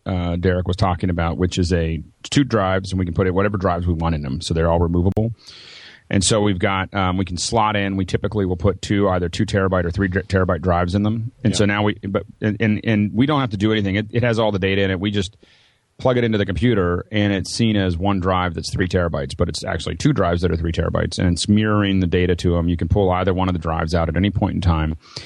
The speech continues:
Speaker 1: And, uh, and what we'll do is at the end of a project, uh, when we're flying home, 'cause we do a lot of the stuff on the road, we will, uh, take the drive and give one, one person one drive and the other person the other drive.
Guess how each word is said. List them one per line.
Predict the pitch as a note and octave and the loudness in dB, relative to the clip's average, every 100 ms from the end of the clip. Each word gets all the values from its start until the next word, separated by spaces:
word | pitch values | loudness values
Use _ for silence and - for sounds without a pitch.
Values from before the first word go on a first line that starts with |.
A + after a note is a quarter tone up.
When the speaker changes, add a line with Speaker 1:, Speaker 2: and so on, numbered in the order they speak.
| - _ - | -20 _ -2
Speaker 1:
And, | G2 F#2 F2+ F2+ | 0 2 2 0
uh, | F#2 | 0
and | G#2+ G2+ | 0 0
what | A2+ G#2 | -2 -2
we'll | G#2 | -2
do | F2+ D3 A2 G2 F#2+ | 0 0 2 0 0
is | G#2+ G2 F#2 | 0 2 0
at | F#2 | -2
the | G2 | -4
end | B2 A#2+ | -2 0
of | G#2+ | 0
a | |
project, | G#2 A#2+ B2 G2 F2+ - - _ - | 0 0 0 -2 -4 -6 -18 _ -8
uh, | F#2+ F2 | -4 0
when | F#2 | 0
we're | F#2+ | 0
flying | F2 A2 G2+ F#2 | 0 0 2 2
home, | G#2 F#2 D#2 | 2 0 0
'cause | D#2 | 0
we | F2 | 0
do | F2+ | 2
a | |
lot | E2+ E2 | 0 0
of | E2+ | -2
the | E2 | -2
stuff | F2+ F2 | -2 0
on | E2+ | 0
the | E2+ | 2
road, | A2+ F#2+ E2+ - - _ _ _ _ | 2 2 0 -4 -20 _ _ _ _
we | A2 A#2 | 0 2
will, | A2 G#2 G2 F#2 - | 2 2 2 0 0
uh, | G2 F2+ E2+ D#2+ - _ - | 0 2 0 -2 -8 _ -6
take | - C3+ | -2 -2
the | F#2 | 0
drive | G#2+ A2+ G2+ | 0 0 0
and | F2+ | -2
give | G#2 F#2 | -2 -2
one, | G2 G#2+ G#2+ - | -2 -2 -2 -6
one | A2 A2 G#2 | -4 -4 0
person | G#2+ G2 F#2+ F2+ | 0 2 0 2
one | F#2+ | 2
drive | F2+ F2+ F2+ | 2 2 0
and | E2+ | 0
the | E2 | 0
other | F2 | -2
person | F2 E2+ D#2 | -2 -2 -2
the | |
other | D#2 - | 0 0
drive. | B1 G#1 F2 | -2 -2 -4